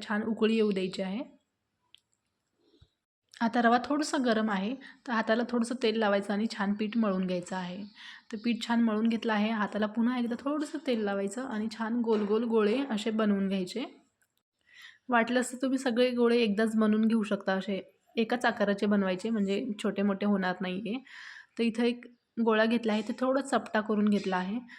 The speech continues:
आता काचेची बॉटल घ्यायची किंवा ढक्कन असलं तरी पण चालते बॉटलीचं. तर काचेच्या बॉटलला थोडंसं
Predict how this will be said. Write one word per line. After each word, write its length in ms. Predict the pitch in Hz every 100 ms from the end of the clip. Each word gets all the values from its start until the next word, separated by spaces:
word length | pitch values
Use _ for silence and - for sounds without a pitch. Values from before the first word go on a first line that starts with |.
| - - -
आता 180 | 208 233
काचेची 400 | 220 208 208 247
बॉटल 320 | 220 208 240
घ्यायची 360 | 240 208 214 277 -
किंवा 180 | - 233 233
ढक्कन 300 | 220 214 226
असलं 280 | 220 220 214
तरी 160 | 214 208
पण 180 | 208
चालते 300 | 208 190 185 196
बॉटलीचं. 500 | 190 185 180 180 285 - - - - -
तर 140 | 226 226 220
काचेच्या 380 | 214 214 214
बॉटलला 300 | 233 214 214 226
थोडंसं 280 | 254 262